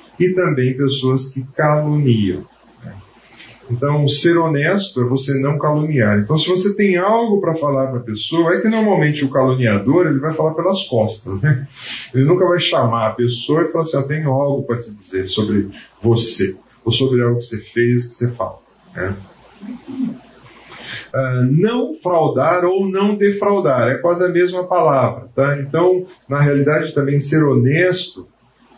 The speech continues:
é aquela pessoa que não seja aceito como verdadeiro ou válido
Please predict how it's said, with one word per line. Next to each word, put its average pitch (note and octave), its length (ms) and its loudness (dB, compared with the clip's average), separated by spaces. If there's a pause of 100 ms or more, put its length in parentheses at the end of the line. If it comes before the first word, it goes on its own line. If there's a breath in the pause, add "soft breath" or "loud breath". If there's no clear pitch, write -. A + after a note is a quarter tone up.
(1160 loud breath)
é A#2+ 140 2
aquela C#3+ 260 2
pessoa D#3 720 2
que B2 340 2 (600)
não F#3+ 720 2
seja D3+ 460 0
aceito C#3+ 420 -2
como C3 300 2
verdadeiro A2+ 800 2
ou C3 260 2
válido A#2+ 600 -2